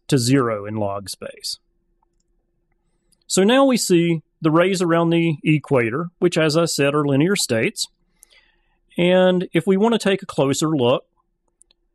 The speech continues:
one thing we might do is simply select one with our mouse button. We see the ray number in the dump file, its flux, wavelength, positional and directional coordinates,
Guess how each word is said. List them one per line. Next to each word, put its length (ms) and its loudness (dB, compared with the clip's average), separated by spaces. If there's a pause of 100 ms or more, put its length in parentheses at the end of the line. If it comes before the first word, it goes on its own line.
(120)
one 240 2
thing 220 2
we 100 4
might 320 0
do 400 0
is 180 -2
simply 380 2
select 500 -2
one 300 -2
with 160 -2
our 80 0
mouse 320 0
button. 400 -6 (1200)
We 140 2
see 540 2 (220)
the 80 0
ray 240 2
number 500 0 (140)
in 100 0
the 80 2
dump 320 -2
file, 420 -4 (640)
its 200 -4
flux, 600 -2 (120)
wavelength, 800 -2 (1700)
positional 640 0
and 120 2
directional 520 0
coordinates, 800 -2